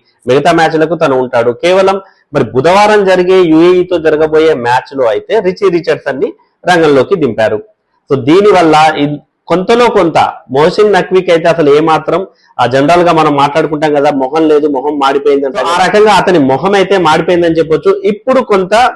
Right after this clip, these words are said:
ముఖంలో తెలివి కనిపిస్తోంది, ఎందుకంటే "మేమేదో సాధించాము, ఐసీసీ నుంచి కొంతలో కొంత మేము బ్యాక్ చేసుకోగలిగాము" అన్న ఫీలింగ్ అయితే తనకి ఉంది మోసిన్ నఖ్వీకి. ఎందుకంటే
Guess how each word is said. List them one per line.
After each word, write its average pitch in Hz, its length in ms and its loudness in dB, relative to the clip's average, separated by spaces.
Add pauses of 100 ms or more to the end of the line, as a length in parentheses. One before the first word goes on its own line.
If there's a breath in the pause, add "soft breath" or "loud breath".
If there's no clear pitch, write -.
ముఖంలో 175 360 0
తెలివి 156 360 0
కనిపిస్తోంది, 127 880 -4
ఎందుకంటే 156 360 -2
"మేమేదో 156 420 2
సాధించాము, 151 760 -2 (280 loud breath)
ఐసీసీ 170 380 0
నుంచి 180 560 -2 (260)
కొంతలో 190 420 0
కొంత 185 280 -2
మేము 170 260 2
బ్యాక్ 170 340 0
చేసుకోగలిగాము" 151 760 0
అన్న 139 180 0
ఫీలింగ్ 170 420 0
అయితే 147 220 0
తనకి 143 380 -4
ఉంది 120 440 -6 (300)
మోసిన్ 143 340 0
నఖ్వీకి. 120 540 -4
ఎందుకంటే 160 400 -4